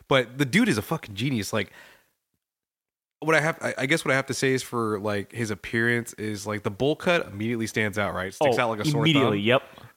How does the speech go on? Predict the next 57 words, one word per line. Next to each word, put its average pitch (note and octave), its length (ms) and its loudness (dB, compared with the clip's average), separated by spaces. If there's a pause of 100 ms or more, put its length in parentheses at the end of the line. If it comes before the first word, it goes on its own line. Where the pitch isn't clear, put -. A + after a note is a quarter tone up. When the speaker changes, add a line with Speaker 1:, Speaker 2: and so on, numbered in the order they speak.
Speaker 1:
And A#2+ 180 0
then A#2+ 140 2
also, C#3+ 480 0
like, D3 140 2
Speaker 2:
I - 20 2
mean, D3+ 100 2
Speaker 1:
the E3 60 4
Speaker 2:
he E3+ 40 2
literally F3+ 340 4
looks D3+ 280 2
like B2+ 120 2
a B2 60 2
thumb B2 520 2
with B2+ 160 2
a B2 40 2
Speaker 1:
Yeah. A2 60 0
Speaker 2:
bowl B2 160 4
cut A2 200 2
on, F#2 140 0
Speaker 1:
Like, F#2+ 80 -10
Speaker 2:
like, D3 120 0
Speaker 1:
he D#3+ 80 0
has E3+ 140 4
Speaker 2:
you G#2+ 60 -2
Speaker 1:
some - 120 0
Speaker 2:
know. F3 60 2
Speaker 1:
kinda C3 280 0
jacket B2+ 340 2
that A#2 100 0
looks A2 220 -2
like A#2+ 180 0
it's - 160 -16
from G#2+ 240 -4
the F#2+ 60 -2
nineties G#2 340 -2
and, G#2 160 -8
Speaker 2:
Yeah, C3 80 2
Speaker 1:
like, A#2 40 4
Speaker 2:
yeah, G#2+ 60 4
Speaker 1:
the G#2 80 2
Speaker 2:
like G2+ 80 -2
a G2+ 40 -6
Speaker 1:
color A#2+ 200 2
Speaker 2:
track A#2+ 120 0
jacket A2 220 2
or A2 60 0
some A2+ 140 0
shit, A2 280 2
yeah. F#2+ 120 0
Speaker 1:
Yeah, A#2+ 160 4
the G#2 80 -2
color B2 360 0
scheme D3+ 380 -6
is A2 140 0
just - 200 -6
really A#2 280 0
odd. G2+ 380 2